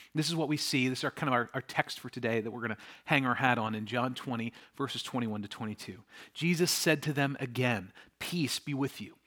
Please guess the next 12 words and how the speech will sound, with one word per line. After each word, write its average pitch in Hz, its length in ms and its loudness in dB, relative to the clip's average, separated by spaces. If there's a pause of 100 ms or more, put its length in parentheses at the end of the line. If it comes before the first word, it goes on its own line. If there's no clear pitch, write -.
(320)
As 151 160 4
the 139 80 0
Father 165 440 8
has 175 160 -2
sent 156 360 0
me, 143 220 -2
even 160 260 -2
so 151 380 0
I 151 100 0
am 143 160 2
sending 131 560 0 (280)
you." 135 380 2